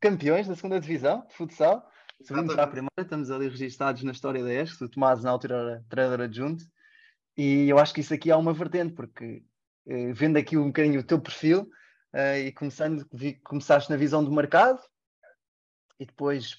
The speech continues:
Speaker 1: passaste na bola, na Bola na Rede, como editor de futebol internacional. Bola na Rede foi, é um site que foi criado na Escola Superior de Comunicação Social e que já gerou, acho que tu concordas comigo, muitos jornalistas, eh, da
Speaker 2: Sim,
Speaker 1: nossa
Speaker 2: é uma escola, no
Speaker 1: praça,
Speaker 2: fundo.
Speaker 1: não é?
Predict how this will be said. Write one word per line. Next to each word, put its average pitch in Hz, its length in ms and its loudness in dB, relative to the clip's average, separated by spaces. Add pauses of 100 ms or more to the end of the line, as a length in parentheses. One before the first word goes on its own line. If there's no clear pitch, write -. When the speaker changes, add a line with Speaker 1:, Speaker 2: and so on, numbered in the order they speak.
Speaker 1:
passaste 131 400 -2
na 131 100 -2
bola, 127 240 2
na 131 120 -6
Bola 127 180 2
na 127 100 -4
Rede, 139 360 -4
como 123 200 -8
editor 120 380 -6
de 113 60 -20
futebol 123 420 2
internacional. 131 560 -4
Bola 135 160 4
na 139 100 2
Rede 147 240 -2 (260)
foi, 131 280 -8
é 135 120 0
um 135 100 -4
site 127 480 -4
que 120 180 -10
foi 127 160 -10
criado 123 320 2
na 120 100 -4
Escola 120 200 -4
Superior 123 300 -8
de 117 60 -14
Comunicação 120 360 -10
Social 123 400 0 (400)
e 185 100 -2
que 180 140 -10
já 147 240 8
gerou, 143 480 0 (460)
acho 120 180 -12
que 117 100 -12
tu 113 80 -20
concordas 123 520 0
comigo, 127 440 -4
muitos 131 840 -4
jornalistas, 127 840 -4 (100)
eh, 127 340 0
da 123 160 -6
Speaker 2:
Sim, 123 40 -2
Speaker 1:
nossa 160 160 -2
Speaker 2:
é 170 80 0
uma 165 120 2
escola, 147 360 4
no 135 100 -4
Speaker 1:
praça, 123 100 -6
Speaker 2:
fundo. 139 280 -10
Speaker 1:
não 123 100 -6
é? 120 160 -8